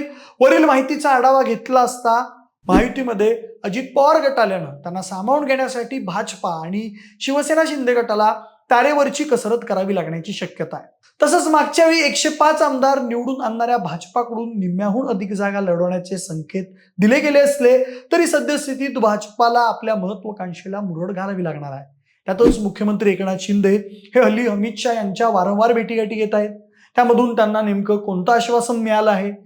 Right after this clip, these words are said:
यावर महायुतीच्या पुढील राजकारणाची दिशा ठरणार आहे.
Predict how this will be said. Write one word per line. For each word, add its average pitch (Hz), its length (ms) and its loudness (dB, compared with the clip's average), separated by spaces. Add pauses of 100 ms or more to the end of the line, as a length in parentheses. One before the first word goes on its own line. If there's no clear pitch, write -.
(320)
यावर 262 300 6 (300)
महायुतीच्या 262 560 2
पुढील 233 360 -4
राजकारणाची 226 720 -2
दिशा 180 280 -4
ठरणार 165 380 -6
आहे. 131 100 -14